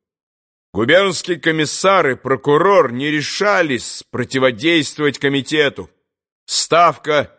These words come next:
выслала Гольмана, но скоро он вернулся с мандатом Петроградского совета и при молчаливом одобрении Министерства внутренних дел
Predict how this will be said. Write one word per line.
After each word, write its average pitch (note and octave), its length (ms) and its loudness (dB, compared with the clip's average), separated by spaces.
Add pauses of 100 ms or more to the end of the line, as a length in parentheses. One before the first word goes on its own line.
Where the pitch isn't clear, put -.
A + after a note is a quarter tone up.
выслала C#3+ 720 2
Гольмана, C#3+ 680 0 (180)
но G3 220 -2
скоро E3 440 2
он D3+ 180 2
вернулся C#3+ 640 0
с - 140 -6
мандатом C3 680 0
Петроградского C3+ 920 0
совета C3+ 720 0 (300)
и B2+ 180 0
при B2+ 220 -4
молчаливом C#3+ 840 0
одобрении B2 920 0
Министерства C#3+ 880 0
внутренних A#2+ 580 -2
дел E3 360 2